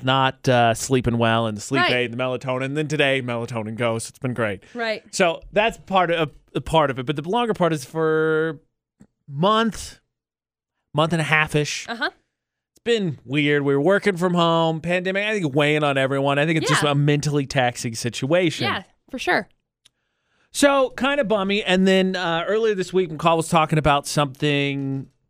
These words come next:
Speaker 1: The Feet Picks was yesterday, but it was
Speaker 2: Yeah,
Speaker 1: even
Speaker 2: right.
Speaker 1: before that.
Speaker 2: Right.
Speaker 1: And McCall talked about, I think, the say, what your exact words were, something along the lines of, "Maybe this is the universe rewarding me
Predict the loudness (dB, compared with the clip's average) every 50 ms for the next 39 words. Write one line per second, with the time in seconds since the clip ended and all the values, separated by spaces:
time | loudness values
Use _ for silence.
0 | _ _ _ -12 -10 -8 -10 -2 0 0 0 0 2 0 0 0 0 -2 -4 -4
1 | 0 2 2 2 2 2 0 0 2 2 2 2 0 0 0 2 2 2 2 0
2 | 0 -2 -2 0 0 0 0 -2 -4 -4 -6 -6 -6 -6 -6 -6 -8 -10 _ _
3 | -2 0 0 0 0 2 2 2 2 2 2 0 0 0 0 0 2 2 2 4
4 | 2 2 0 -2 -2 -2 -4 -2 0 0 2 2 0 -2 -4 -4 -6 -6 -6 -4
5 | -2 0 0 0 0 0 -2 0 0 2 2 2 2 0 -2 -2 -2 -2 -2 -4
6 | -6 -4 -4 -4 -4 -4 -4 -4 -4 -4 -6 -6 -6 -4 -4 -2 -2 -2 -4 -6
7 | -6 -6 -4 -2 -2 -2 -2 -4 -4 -8 -14 _ _ _ _ _ _ _ _ _
8 | _ -2 0 2 2 2 0 0 0 0 0 0 0 -4 -4 -4 -4 -2 0 0
9 | 0 0 0 0 0 0 0 -2 -4 -4 -2 0 0 2 2 2 0 -2 -4 -4
10 | -4 -4 -4 -6 -6 -8